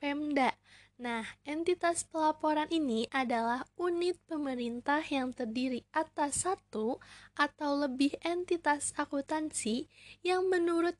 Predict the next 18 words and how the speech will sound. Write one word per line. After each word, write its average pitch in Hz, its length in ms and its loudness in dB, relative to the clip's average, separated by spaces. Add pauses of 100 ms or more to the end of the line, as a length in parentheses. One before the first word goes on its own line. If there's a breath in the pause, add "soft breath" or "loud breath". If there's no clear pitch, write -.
ketentuan 302 800 0
peraturan 320 800 0
perundang-undangan 285 1200 0 (360 soft breath)
wajib 320 640 4
menyajikan 285 720 -2
laporan 247 640 0
pertanggungjawaban 233 1300 4 (320 soft breath)
berupa 311 580 2
laporan 240 640 -2
keuangan. 233 720 0 (360)
Laporan 311 720 6
keuangan 285 720 4
tersebut 330 560 6 (240)
akan 349 480 0
digunakan 262 720 0
menjadi 254 720 2
laporan 254 640 0
konsolidasi. 269 1120 0